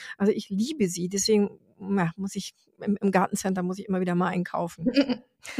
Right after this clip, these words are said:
Speaker 2: Also es riecht wirklich Gummibärchen, süß, gummibärchenartig. Ich habe, ähm, klar, die Schafstoffe, wissen wir, gehen, gehen, sind meistens zu schwer, um ins ätherische Öl überzugehen.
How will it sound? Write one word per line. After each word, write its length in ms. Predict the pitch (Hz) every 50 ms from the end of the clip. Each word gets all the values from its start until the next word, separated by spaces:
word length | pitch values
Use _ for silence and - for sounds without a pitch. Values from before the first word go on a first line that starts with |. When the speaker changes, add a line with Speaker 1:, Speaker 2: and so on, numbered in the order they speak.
| - -
Speaker 2:
Also 220 | - 208 226 220 208
es 120 | 214 -
riecht 280 | 196 233 240 - - 165
wirklich 580 | 175 226 262 - - 302 339 339 - - - _ _ _ _
Gummibärchen, 920 | - 277 330 392 403 392 403 - 185 202 220 247 254 - 277 262 262 - -
süß, 560 | - - - 262 285 302 370 349 - - - -
gummibärchenartig. 1500 | - 320 370 381 359 330 - - 202 196 190 214 214 - 233 208 208 - 196 196 208 240 240 247 - 302 339 - - - - - - - -
Ich 120 | - 247
habe, 180 | 226 208 208 214 - - _ -
ähm, 600 | 202 202 202 202 202 202 196 196 202 202 - - - - - -
klar, 260 | - 226 214 220 226
die 120 | 214 214 202
Schafstoffe, 580 | - - 196 190 202 208 - - 202 196 - 196 185
wissen 240 | 202 214 208 220 202
wir, 120 | 202 190
gehen, 340 | 190 - 180 185 190 190 - - -
gehen, 300 | - 175 185 202 156 -
sind 180 | - - 202 180
meistens 420 | 170 165 190 208 - 214 208 -
zu 100 | - 208 196
schwer, 340 | - - 190 202 233 226
um 120 | - 196 196
ins 200 | 190 180 175 -
ätherische 480 | 180 180 175 - 202 185 170 175 175 175
Öl 220 | - - 294 320 -
überzugehen. 680 | - 202 202 190 185 - - 208 - 208 202 190 190